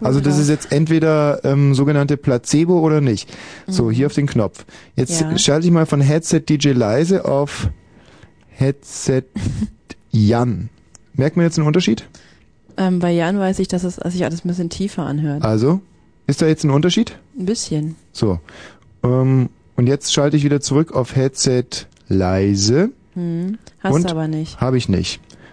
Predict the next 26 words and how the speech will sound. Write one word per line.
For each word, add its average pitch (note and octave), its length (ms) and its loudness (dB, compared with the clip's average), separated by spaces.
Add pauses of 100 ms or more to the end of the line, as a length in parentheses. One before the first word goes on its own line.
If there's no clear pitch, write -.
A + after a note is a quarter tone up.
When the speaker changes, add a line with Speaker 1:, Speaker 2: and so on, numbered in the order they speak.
(120)
Speaker 1:
Hab A2 140 -2
ich C3 120 2
aber E3+ 140 2
schon. F3+ 360 0 (100)
Speaker 2:
Nee, B3+ 180 -2
hast F#3 180 -8
du A3+ 40 -4
nicht. G#3 360 -4 (340)
Speaker 1:
Ah, F#3 200 4 (440)
hab D3 120 0
ich F3+ 80 4
aber F#3 100 4
schon. C4 240 2
Hier E3+ 140 6
steht's A#3+ 180 0
doch, - 160 0
Headset D#3+ 240 0
leise. D#3+ 320 2
Und A2+ 80 2
jetzt C3+ 160 0
schalte D3+ 180 2
ich D#3+ 60 4
wieder E3 100 4
hier, D#3+ 200 2
pass D3 160 -4
auf, D3 160 0